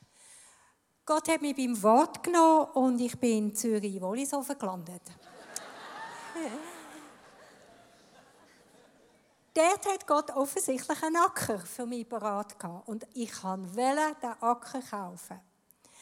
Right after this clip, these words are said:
Zusammen mit meinem geliebten, frisch verheirateten Ehemann, am Ernst,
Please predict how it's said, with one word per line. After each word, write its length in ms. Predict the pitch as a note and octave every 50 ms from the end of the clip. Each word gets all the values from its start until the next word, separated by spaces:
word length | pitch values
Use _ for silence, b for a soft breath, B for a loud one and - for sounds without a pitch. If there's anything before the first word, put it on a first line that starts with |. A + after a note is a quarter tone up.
| B B B B B -
Zusammen 320 | - D4 D#4 F4+ F#4 F4
mit 180 | D#4+ D4+ C#4 B3+ C4
meinem 280 | A#3+ A#3+ A#3+ A3+ A3+
geliebten, 800 | A3+ C4 A#3 A3+ B3+ D4 D#4 F4 F4+ F4+ - - - D4+ C#4+ C#4+
frisch 640 | C#4 - - - C#4+ C4+ D4 D#4 F#4 - - - -
verheirateten 840 | - D#4 C#4+ D4 C#4 C4+ C4+ C4 B3+ C4 C4 C4 A#3 - C4 A3 -
Ehemann, 560 | A3 G3+ G#3 F#3+ A3 A3 G#3+ G3 G3 G3 -
am 140 | A3 G3+ A3
Ernst, 580 | G#3+ G3+ G3 G3 G3 G#3 A3+ - - - -